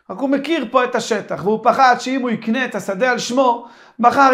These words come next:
יבואו כל מיני עוררים, ויערערו לו על זה. כל מיני עסיקין, שיצאו עליה עסיקין.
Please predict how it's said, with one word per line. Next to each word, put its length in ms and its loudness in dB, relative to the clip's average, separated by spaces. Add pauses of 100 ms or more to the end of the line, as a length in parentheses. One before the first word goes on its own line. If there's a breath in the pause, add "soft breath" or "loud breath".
(100)
יבואו 340 6
כל 140 4
מיני 220 0
עוררים, 640 6 (840)
ויערערו 540 6
לו 80 6
על 140 0
זה. 220 -4 (960)
כל 140 4
מיני 240 2
עסיקין, 760 -4
שיצאו 500 0
עליה 260 4
עסיקין. 600 -6